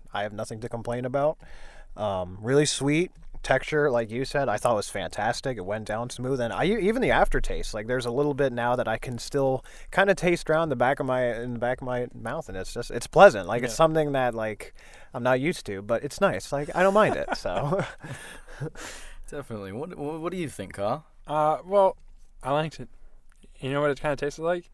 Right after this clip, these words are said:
Speaker 3: Hmm.
Speaker 2: The zebra cakes that I've had in the past.
Speaker 1: Ooh.
Speaker 2: And I like those too.
Speaker 1: That's
Speaker 2: so
Speaker 1: good.
Speaker 3: Okay.
Speaker 2: Yeah, yeah, yeah.
Speaker 3: Do you feel
Speaker 2: So
Speaker 3: somewhat of a, a nostalgia when you
Speaker 2: Yes.
Speaker 3: have them?
Speaker 1: Mm-hmm.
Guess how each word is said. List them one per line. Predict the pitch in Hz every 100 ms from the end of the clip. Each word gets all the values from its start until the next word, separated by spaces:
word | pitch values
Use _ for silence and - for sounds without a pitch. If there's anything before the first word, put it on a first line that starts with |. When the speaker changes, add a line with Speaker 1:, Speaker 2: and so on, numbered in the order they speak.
| -
Speaker 3:
Hmm. | 151 - - -
Speaker 2:
The | 127 120 117
zebra | 131 139 135
cakes | - 127 -
that | 123
I've |
had | 127 127 120 - -
in | 123
the | 120
past. | 143 143 139 - - -
Speaker 1:
Ooh. | 156 170 120
Speaker 2:
And | 123
I | 131
like | 139 143
those | 143 147 -
too. | - 143
Speaker 1:
That's | 113 131 127
Speaker 2:
so | 120
Speaker 1:
good. | 117 104
Speaker 3:
Okay. | 92 87 90
Speaker 2:
Yeah, | 107
yeah, | 131 127 127 127 120
yeah. | 120 -
Speaker 3:
Do |
you | 120
feel | 151 147
Speaker 2:
So |
Speaker 3:
somewhat | - 139 131
of | 123 113
a, | 113 107
a |
nostalgia | 101 98 - - 98 98 107 117
when | 120
you | 262
Speaker 2:
Yes. | 415
Speaker 3:
have | - 127 123
them? | 135 135
Speaker 1:
Mm-hmm. | 107